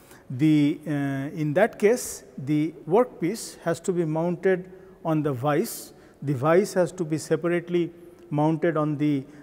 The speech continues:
uh, table of the milling machine, and that I will, I will show it to you while describing the vertical milling machine,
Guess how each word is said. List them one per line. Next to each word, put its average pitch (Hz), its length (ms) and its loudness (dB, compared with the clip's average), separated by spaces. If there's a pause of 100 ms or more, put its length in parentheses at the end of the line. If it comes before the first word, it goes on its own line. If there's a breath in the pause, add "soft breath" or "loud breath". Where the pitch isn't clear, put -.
(200 loud breath)
uh, 135 200 -8
table 196 420 4
of 139 280 -4
the 135 300 -4 (220)
milling 147 260 0
machine, 151 340 -6 (460 loud breath)
and 151 160 0
that 180 240 4
I 185 120 6
will, 175 320 0
I 170 100 -2
will 160 160 0
show - 260 -2
it 170 240 -2
to 170 60 0
you 165 200 0 (280)
while 151 240 -2
describing 147 760 -4
the 139 100 -6
vertical 139 460 -6
milling 139 300 -4
machine, 180 260 -8